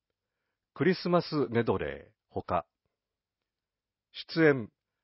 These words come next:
ビバラムジカ、オーケストラ弦楽奏者。対象、定員、幼児、小学生とその保護者、二十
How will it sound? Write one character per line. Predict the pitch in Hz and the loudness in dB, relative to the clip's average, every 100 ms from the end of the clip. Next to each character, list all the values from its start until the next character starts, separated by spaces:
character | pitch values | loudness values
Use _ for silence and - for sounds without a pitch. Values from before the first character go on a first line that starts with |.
| - | -4
ビ | 131 | 6
バ | 170 175 | 8 8
ラ | 160 - - | 6 4 -2
ム | 131 127 | -2 -2
ジ | 107 | -2
カ、 | - 82 - _ _ _ _ - | -6 -10 -12 _ _ _ _ 2
オ | 156 | 4
ー | 180 | 6
ケ | 202 175 | 4 4
ス | - | 2
ト | 113 | 0
ラ | 95 82 - | 2 0 -2
弦 | 117 151 | 2 4
楽 | 170 156 - | 2 -2 0
奏 | 127 95 | 2 2
者。 | - 76 _ _ _ _ _ _ _ _ _ _ _ _ | -4 -12 _ _ _ _ _ _ _ _ _ _ _ _
対 | 156 180 - | 2 2 2
象、 | 165 151 123 - - | 4 4 4 0 -2
定 | 135 131 | 2 2
員、 | 117 101 90 - _ _ _ _ _ _ _ | 2 -4 -8 -16 _ _ _ _ _ _ _
幼 | 156 185 151 | 6 8 6
児、 | 92 90 - _ _ | 2 -10 -14 _ _
小 | - 170 170 | 0 2 4
学 | 175 - | 2 2
生 | 110 95 | 0 0
と | - - | -2 -6
そ | - | -4
の | 113 | -2
保 | 107 | -2
護 | 104 101 | -2 -2
者、 | - 67 _ _ _ _ 110 | -4 -10 _ _ _ _ -4
二 | 120 135 | -2 0
十 | 190 | -2